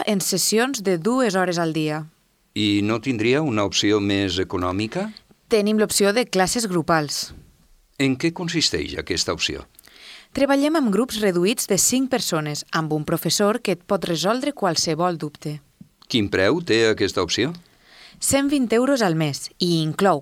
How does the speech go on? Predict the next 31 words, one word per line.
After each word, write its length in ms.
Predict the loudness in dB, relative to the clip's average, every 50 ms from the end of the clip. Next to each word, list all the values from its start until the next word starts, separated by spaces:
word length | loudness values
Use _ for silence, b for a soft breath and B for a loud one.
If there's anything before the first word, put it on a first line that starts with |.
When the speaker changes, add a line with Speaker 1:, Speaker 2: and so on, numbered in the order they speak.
| -4 _ _
Speaker 1:
quatre 480 | -2 2 4 4 4 4 4 2 2 2
hores 240 | 2 2 0 -2
per 160 | -2 -2 -4 -4
setmana 540 | -2 -2 -2 0 0 0 0 0 -2 -4 -6 -8
durant 320 | _ -2 0 0 0 -2 -2 -2
un 140 | -2 -2 -2 -4
mes. 300 | -6 -4 -4 -4 -6 -6 -8 _ _ _ -6
Speaker 2:
M'interessa 720 | -4 -2 0 0 0 0 0 0 0 0 0 0 -2 -2
aquesta 320 | 0 0 -2 0 0 -2 -2
opció. 400 | -2 -2 -2 0 0 0 -2 -4 -8 -10 _
Com 220 | -2 -2 0 -2 -4 -4 -4 -4
m'hi 80 | -6
puc 400 | -6 -6 -4 -4 -4 -4 -4 -6
matricular? 720 | -6 -6 -6 -4 -6 -8 -8 -6 -8 -8 -8 -8 -10 -14 -20 B B B B B B B B B B B B -2
Speaker 1:
Ara 160 | 0 0 2
mateix 300 | 0 0 0 0 0 0
podríem 400 | 0 2 2 2 2 0 0 -2
formalitzar 640 | 0 -2 0 0 0 0 0 0 0 0 0 0 2
la 100 | 0 0
matrícula 540 | 0 -2 -2 -2 -4 -4 -2 -2 -2 -2 -2
sense 240 | -2 -2 -2 -2 -4 -2
problema. 540 | -2 -2 0 0 0 -2 -4 -6 -10 -12 -14 b b b b b b
Vols 340 | -2 2 2 2 2 0 0
de 80 | -2 -2
matí 380 | -2 -2 -2 0 0 0 0 -4 -8 _ _ _ _
o 140 | -2 0 0
de 80 | 0
vesprada? 540 | -2 -2 -2 -2 -2 -4 -2 -4 -6 -8 -8 -4
Speaker 2:
Quin 260 | 0 0 2 2 2 0
és 160 | 0 0 0
l'horari? 460 | 0 0 2 2 0 0 0 -2 -4